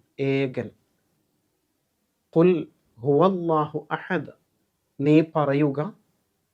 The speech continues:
അവൻ അല്ലാഹുവാണ്, ഏകൻ. ഇങ്ങനെ അർത്ഥം പറയാം. വളരെ ലളിതമായ നാല് പദങ്ങളേ ഉള്ളൂ, അല്ലേ?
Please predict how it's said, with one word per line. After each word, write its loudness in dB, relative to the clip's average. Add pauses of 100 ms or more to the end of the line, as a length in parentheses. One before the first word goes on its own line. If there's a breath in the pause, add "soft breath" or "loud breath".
(140)
അവൻ -2 (720)
അല്ലാഹുവാണ്, -4 (720)
ഏകൻ. -2 (1400)
ഇങ്ങനെ 0
അർത്ഥം -6
പറയാം. 0 (320)
വളരെ 0
ലളിതമായ 0 (720)
നാല് -2 (260)
പദങ്ങളേ 0
ഉള്ളൂ, -8 (160)
അല്ലേ? -2